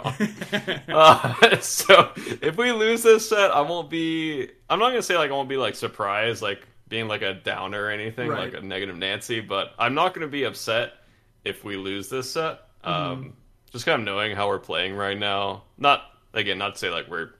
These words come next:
Speaker 2: Right.
Speaker 1: choking or playing, like, really poorly. We just have, uh, still have a lot of things to work on. We got a lot of chefs in the kitchen right now.
Speaker 2: Listen,
Speaker 1: Um,
Speaker 2: the Warriors, we've said it all along since the day this team was announced.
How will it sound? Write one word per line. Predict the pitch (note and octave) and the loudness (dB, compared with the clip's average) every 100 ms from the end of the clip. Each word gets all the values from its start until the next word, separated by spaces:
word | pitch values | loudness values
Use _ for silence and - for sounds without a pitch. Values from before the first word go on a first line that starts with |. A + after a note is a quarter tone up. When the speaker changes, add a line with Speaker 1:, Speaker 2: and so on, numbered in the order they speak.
| _ | _
Speaker 2:
Right. | G3+ G#2+ F#2+ | -2 -2 -2
Speaker 1:
choking | F#2 | -6
or | F2+ | -10
playing, | F2+ F2+ | -6 -6
like, | F2+ E2+ | -6 -8
really | F#2 F2 | -8 -8
poorly. | - E2+ D#2 | -10 -8 -8
We | G2+ | -10
just | G2 A2 | -10 -6
have, | F#2+ F#2 - _ _ _ - | -6 -6 -12 _ _ _ -8
uh, | - E3+ F3 - | 0 2 2 -2
still | - B3 F3 | -4 0 0
have | B2 | 0
a | A2+ | 0
lot | G#2 | 0
of | G2 | -2
things | G#2 F#2+ | -10 -10
to | G2 | -8
work | G2 F#2+ | -8 -6
on. | F#2 G2+ | -6 -4
We | |
got | A#2 A2 | -4 -2
a | |
lot | G#2 G2 | 0 -2
of | |
chefs | - G#2+ F#2+ | -2 -4 -6
in | F#2+ | -12
the | D#2+ | -10
kitchen | G#2+ F#2 F2+ | -10 -10 -10
right | F2 E2+ | -8 -8
now. | F2 | -2
Speaker 2:
Listen, | G#3+ G#3+ D#3+ B2+ C3 _ - | -2 -2 -4 -8 -14 _ -10
Speaker 1:
Um, | G#2 G2+ F#2 F2+ F#2 | -4 -2 -2 -4 0
Speaker 2:
the | G3 | 0
Warriors, | G#3+ C#4+ F4 D#4+ D4 C4 - - - _ _ _ _ | 2 2 2 2 -2 -4 -8 -10 -18 _ _ _ _
we've | F#3+ G#3 | -8 -4
said | - B3+ | 0 0
it | C4+ | 2
all | B3 A3+ | 2 2
along | E3 C#3 | 0 -2
since | C3+ D3 | -8 -10
the | D3+ | -4
day | D#3+ F#3+ | -2 0
this | G3 | 0
team | - F#3 F3 E3+ | -2 -6 -8 -8
was | E3+ | -8
announced. | D3+ C3 A#2+ - | -8 -10 -12 -18